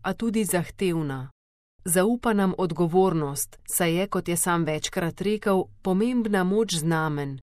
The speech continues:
vključenost našega življenja kot Cerkev, kot verniki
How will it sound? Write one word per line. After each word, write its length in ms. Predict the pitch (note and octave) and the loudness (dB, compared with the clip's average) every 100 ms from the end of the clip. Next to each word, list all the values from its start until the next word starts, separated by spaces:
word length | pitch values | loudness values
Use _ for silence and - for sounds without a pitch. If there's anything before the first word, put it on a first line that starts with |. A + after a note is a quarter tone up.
| - | -8
vključenost 800 | F3+ - C4 B3+ C4 A3+ G#3+ - | -8 -2 -2 0 2 2 0 -4
našega 520 | F#3+ E3 D#3+ G3+ F3 E3+ | -2 0 0 -2 0 0
življenja 600 | D#3+ D#3 F3 F3+ G3 F#3 | 0 -2 0 0 0 -2
kot 220 | D#3+ - - | -6 -8 0
Cerkev, 540 | G#3+ A3+ - G3+ F#3 - | 2 2 2 0 0 -2
kot 240 | - F3 | -4 -2
verniki 640 | E3+ A3+ A#3+ A#3+ A3 - | 0 0 2 2 0 -2